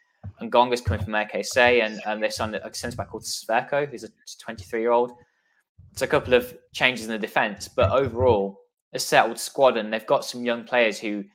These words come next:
who will be out to impress this season. Abraham is the uh, Swedish striker. He may be important this season now that he's settled in after a few months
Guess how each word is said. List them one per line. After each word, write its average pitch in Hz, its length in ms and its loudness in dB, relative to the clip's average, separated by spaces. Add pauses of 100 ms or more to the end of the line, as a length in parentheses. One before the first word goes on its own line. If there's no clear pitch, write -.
(360)
who 110 220 -2
will 117 220 2
be 107 440 -2 (260)
out 120 260 2
to - 120 -6
impress 107 420 -2
this 104 180 -8
season. 101 400 -8 (100)
Abraham 113 580 -2
is 107 260 -10
the 104 340 -2 (400)
uh, 104 140 2
Swedish 120 460 0
striker. 98 540 -2 (560)
He 117 440 -4
may 120 200 4
be 117 120 0
important 110 440 -2
this 101 200 -8
season 107 340 -6
now 107 160 0
that 95 100 -4
he's 110 180 -8
settled 110 320 0
in 117 160 2
after 117 300 -6
a 107 60 -4
few 110 180 -6
months - 480 -8